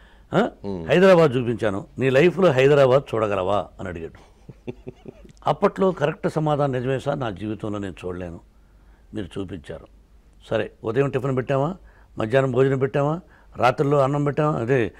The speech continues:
Speaker 1: మధ్యాహ్నం భోజనం, సాయంత్రం టిఫిన్ ఇచ్చామా, ఎన్నిసార్లు కావాలంటే సార్ టీ కాఫీ తాగావా? అందుకని ఇచ్చింది తీసుకుని కాముగా వెళ్ళిపో అన్నాడు.
Speaker 2: <laughs>
Speaker 1: అలాగే సార్ నిలిపాను.
Speaker 2: మ్మ్.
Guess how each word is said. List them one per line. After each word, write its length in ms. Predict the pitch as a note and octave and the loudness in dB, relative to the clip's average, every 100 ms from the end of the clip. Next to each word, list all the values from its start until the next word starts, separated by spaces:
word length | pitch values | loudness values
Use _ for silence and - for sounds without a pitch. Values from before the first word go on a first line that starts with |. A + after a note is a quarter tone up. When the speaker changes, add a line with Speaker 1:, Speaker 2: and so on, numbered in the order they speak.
| - - | -14 -6
Speaker 1:
మధ్యాహ్నం 300 | A#2 D3 C#3+ | 0 2 4
భోజనం, 260 | C#3+ C#3+ C3 | 2 2 2
సాయంత్రం 220 | C#3+ B2+ | 0 2
టిఫిన్ 220 | C3 D3+ | 0 0
ఇచ్చామా, 340 | B2 D#3 E3 - - - _ - | -2 -2 -2 -6 -20 -20 _ -6
ఎన్నిసార్లు 380 | C3 D3 D#3 D#3 | -2 2 4 6
కావాలంటే 280 | D#3 D3 C3+ | 4 2 2
సార్ 160 | C#3 | 0
టీ 180 | B2+ C#3+ | 0 0
కాఫీ 240 | D3 C#3+ | 2 2
తాగావా? 420 | D3 D3+ D#3 E3+ - _ _ _ _ _ _ _ _ _ - | 4 4 4 2 0 _ _ _ _ _ _ _ _ _ -16
అందుకని 320 | G2+ G#2 B2 A#2+ | -10 -6 -6 -6
ఇచ్చింది 300 | - D3 G#2 | -6 -8 -8
తీసుకుని 360 | B2 - B2+ | -10 -10 -10
కాముగా 360 | A#2+ A#2 A#2 A2+ | -4 -4 -2 -2
వెళ్ళిపో 340 | G#2 A2+ G#2 | -2 -4 -4
అన్నాడు. 300 | E2+ C#2 - - - _ - A#2+ | -6 -8 -18 -18 -20 _ -18 -18
Speaker 2:
<laughs> 500 | - A2+ - - G#2+ | -16 -18 -18 -12 -6
Speaker 1:
అలాగే 240 | A2+ A2+ | -4 -4
సార్ 200 | G#2 F#2+ | -8 -12
నిలిపాను. 680 | F#2 E2+ E2+ _ _ - G#2 | -12 -16 -20 _ _ -12 -8
Speaker 2:
మ్మ్. 240 | G2 | -8